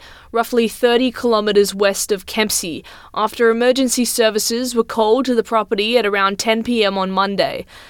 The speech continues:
As of Tuesday morning, the blaze at Willy Willy Road had burnt more than ten thousand hectares and remained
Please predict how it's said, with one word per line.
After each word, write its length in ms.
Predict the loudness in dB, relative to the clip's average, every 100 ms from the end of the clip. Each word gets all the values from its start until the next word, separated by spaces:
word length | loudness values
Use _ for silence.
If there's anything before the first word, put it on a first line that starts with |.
| -12 -2
As 220 | 0 0
of 140 | -2
Tuesday 480 | 2 2 2 0 0
morning, 500 | 2 4 4 2 0
the 100 | -2
blaze 400 | 0 2 4 2
at 140 | 0
Willy 260 | 2 0 0
Willy 280 | -2 -2 -2
Road 400 | 0 2 2 0
had 280 | -2 -2 0
burnt 300 | 0 0 -2
more 220 | -4 -2
than 200 | -2 -4
ten 280 | -4 -2 -2
thousand 600 | -4 -2 0 0 -2 -2
hectares 760 | -2 -2 0 0 0 -6 -8 -10 -18 -6
and 180 | -2 2
remained 480 | 2 2 2 0